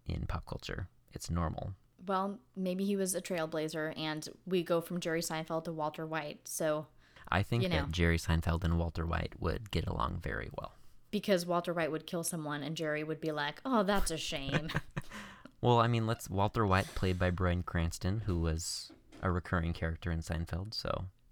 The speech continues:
Speaker 1: in real life, I'm sure they'd have a lot to talk about, and maybe in fictional life, too.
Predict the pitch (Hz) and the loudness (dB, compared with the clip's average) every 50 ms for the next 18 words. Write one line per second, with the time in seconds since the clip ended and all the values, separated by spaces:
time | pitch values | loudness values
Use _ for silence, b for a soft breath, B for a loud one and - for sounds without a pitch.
0 | - 104 98 90 92 90 85 85 85 - - 82 82 - - - - 78 90 85 | -2 0 2 4 4 4 4 4 2 0 0 -2 -2 -2 -4 -4 -4 -4 -4 -4
1 | 85 - 82 80 - - - - - - - - - - 90 - - - b b | -4 -2 -2 -4 -4 -6 -8 -8 -8 -8 -6 -6 -4 -4 -4 -4 -6 -10 b b
2 | b b b b b b b b b b - - 90 87 85 85 85 82 - - | b b b b b b b b b b -6 -2 0 2 2 2 2 0 -2 -2
3 | - 87 85 85 82 87 85 90 87 90 - - 107 - - - 107 104 107 113 | -2 0 0 0 0 0 0 0 -2 -2 -4 -6 -8 -6 -4 -2 0 0 0 -2
4 | - - - - 151 147 | -4 -8 -8 -6 -6 -6